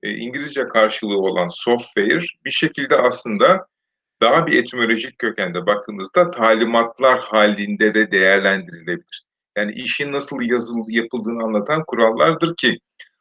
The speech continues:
havacılıkta bizim bir shell teorimiz vardır. Bu shell teorisi S H E L'den oluşur. Oradaki S harfi software'dir ama bildiğimiz bilgisayar yazılım programı değildir bu.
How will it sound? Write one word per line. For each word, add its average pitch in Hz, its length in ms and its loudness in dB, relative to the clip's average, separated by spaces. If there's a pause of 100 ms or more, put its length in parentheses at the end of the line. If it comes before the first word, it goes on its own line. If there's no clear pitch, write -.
(100)
havacılıkta 135 560 2
bizim 135 240 -6
bir 131 100 -2
shell 151 380 0
teorimiz 110 500 0
vardır. 123 440 2
Bu 117 240 0
shell 143 320 0
teorisi 113 420 -2 (380)
S 131 380 2
H 123 100 4
E 117 380 4
L'den 117 280 2
oluşur. 113 400 -10 (720)
Oradaki 117 380 -4
S 151 260 0
harfi 147 520 0 (400)
software'dir 143 1000 2 (260)
ama 131 240 2
bildiğimiz 131 520 -6
bilgisayar 147 460 -2
yazılım 135 440 0
programı 139 480 -2
değildir 120 380 -4
bu. - 140 -18